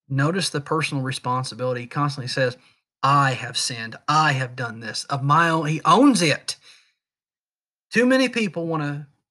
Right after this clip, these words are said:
pass the buck and place blame somewhere else. David doesn't do that. This publican doesn't do that.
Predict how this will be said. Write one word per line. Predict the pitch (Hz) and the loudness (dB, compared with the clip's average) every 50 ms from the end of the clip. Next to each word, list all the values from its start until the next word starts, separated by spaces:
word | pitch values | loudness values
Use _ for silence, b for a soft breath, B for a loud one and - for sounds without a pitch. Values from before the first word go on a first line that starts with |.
| _ _ | _ _
pass | - 180 180 175 151 - - | -2 0 0 0 0 -2 -6
the | - 156 139 | -6 -6 -4
buck | 143 170 165 151 143 - | -2 0 0 0 -2 -4
and | 135 135 | -8 -8
place | 139 - 165 160 143 - | -6 -4 -4 -4 -4 -6
blame | 135 123 143 147 160 160 156 147 143 135 135 131 | -6 -4 -4 -2 -2 0 0 0 0 0 -2 -2
somewhere | - - 165 156 151 143 143 143 143 139 135 | -4 -4 -2 -2 -2 -2 0 0 0 0 0
else. | 139 147 143 139 131 120 120 - - - - - - _ _ _ _ _ _ _ _ _ _ _ _ _ _ _ _ _ _ _ | 0 0 0 -2 -2 -4 -4 -6 -6 -6 -6 -8 -14 _ _ _ _ _ _ _ _ _ _ _ _ _ _ _ _ _ _ _
David | - 151 156 156 139 135 123 | -4 -2 -2 -2 -2 -4 -4
doesn't | 117 - - 120 - 110 78 98 | -4 -4 -4 -4 -6 -10 -12 -8
do | 120 139 139 135 | -4 -2 -2 -2
that. | 123 113 - 135 | -2 -4 -6 -4
This | 151 147 - - | -4 -4 -4 -6
publican | _ - - 175 175 170 160 143 139 - 135 127 | _ -6 -2 -2 -2 -2 -2 -4 -4 -4 -4 -4
doesn't | 120 123 127 123 127 113 - - _ | -4 -4 -6 -6 -8 -10 -14 -14 _
do | - 135 139 135 | -4 -2 -2 -2
that. | 110 104 107 101 - - | -4 -6 -12 -14 -16 -20